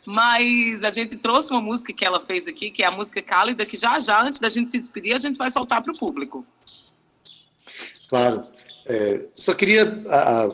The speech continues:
Speaker 2: falar só um detalhezinho, que você tem formação em letras, né? E que isso certamente traz um, um,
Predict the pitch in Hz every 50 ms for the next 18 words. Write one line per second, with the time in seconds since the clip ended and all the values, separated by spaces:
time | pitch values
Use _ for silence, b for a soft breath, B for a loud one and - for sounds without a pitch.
0 | - - - - 147 143 147 151 143 - - 202 196 202 190 175 175 165 - 156
1 | 147 139 131 117 110 127 143 151 147 160 160 - - 185 - 175 - - 160 135
2 | 143 135 123 - - 135 127 123 123 131 147 165 170 - 143 131 120 113 127 147
3 | 170 170 - B B B B B B B B B B B _ _ - - 113 -
4 | - 127 120 117 117 127 139 135 - - - - 160 131 - - 143 120 127 131
5 | 131 131 131 - 131 135 135 127 131 147 143 131 120 113 117 - 117 110 110 101
6 | 95 95 101 107 110